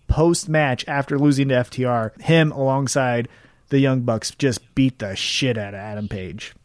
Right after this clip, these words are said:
So let's get back down to kind of the order that we're going in. Uh, we've got the Dark Order, which consists of Brody Lee, Colt Cabana, Evil Uno, and Stu Grayson taking on the Nightmare Family,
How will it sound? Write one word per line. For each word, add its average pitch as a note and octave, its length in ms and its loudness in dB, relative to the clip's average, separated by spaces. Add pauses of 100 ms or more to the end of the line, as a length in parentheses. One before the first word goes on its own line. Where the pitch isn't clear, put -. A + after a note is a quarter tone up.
(180)
So F#3+ 280 0
let's G3+ 200 2
get E3+ 260 0
back F3 360 2
down D#3 340 4
to D3 640 6
kind D3 200 0
of B2+ 120 0
the C3 60 -6
order D3+ 440 4
that C3+ 140 0
we're C3 220 0
going C#3 380 0
in. C#3+ 260 0 (440)
Uh, C#3+ 200 2
we've D#3+ 180 4
got F3 240 2
the F3 80 2
Dark F#3 560 4
Order, F3+ 520 6 (220)
which C#3 520 -2
consists D3 520 0
of B2+ 220 -2
Brody F3+ 340 6
Lee, D3+ 280 4
Colt F3+ 300 0
Cabana, C3+ 500 0 (360)
Evil G3+ 360 6
Uno, C#3+ 400 4
and C3 200 -6
Stu A3 300 0
Grayson D3 480 2
taking F#3 380 2
on D#3 320 2 (340)
the D#3+ 80 4
Nightmare E3+ 500 2
Family, C#3+ 680 0